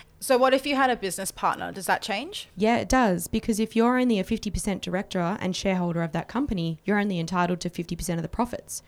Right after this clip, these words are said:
Speaker 2: So in that case,
Speaker 1: Mm-hmm.
Speaker 2: we're using still your one hundred K salary that you've paid yourself as a director, 'cause you're still entitled to that full amount.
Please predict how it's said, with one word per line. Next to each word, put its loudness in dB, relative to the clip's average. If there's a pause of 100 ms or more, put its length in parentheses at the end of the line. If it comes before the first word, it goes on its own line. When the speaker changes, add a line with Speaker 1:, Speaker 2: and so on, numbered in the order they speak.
(360)
Speaker 2:
So 0
in 2
that 0
case, -2
Speaker 1:
Mm-hmm. -6
Speaker 2:
we're 2
using -2
still 0
your 4
one 0
hundred -2
K -2
salary -2
that -4
you've -4
paid 0
yourself -4
as -8
a -6
director, -4
'cause -8
you're -8
still -4
entitled -4
to -10
that -6
full -4
amount. -6